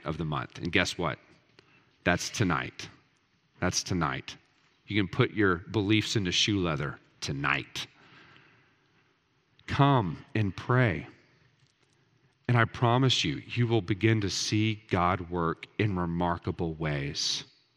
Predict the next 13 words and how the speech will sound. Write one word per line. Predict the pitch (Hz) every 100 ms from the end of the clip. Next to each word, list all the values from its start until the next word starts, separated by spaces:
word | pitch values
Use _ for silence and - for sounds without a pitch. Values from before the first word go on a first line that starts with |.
| _ _ _ _ _ _ _ -
And | 117
I'm |
gonna | 120 113
challenge | - 120 113 120 107 78
you. | 69 - - _ _ _ _ - - - - -
Bring | 107 113 127 139 156 165 147 -
one | 104 113 131
or | 135
two | - 127 120
people | - 107 95 98 85 -
on | 85 95 104
your | 104
hearts | 101 80 71 - - -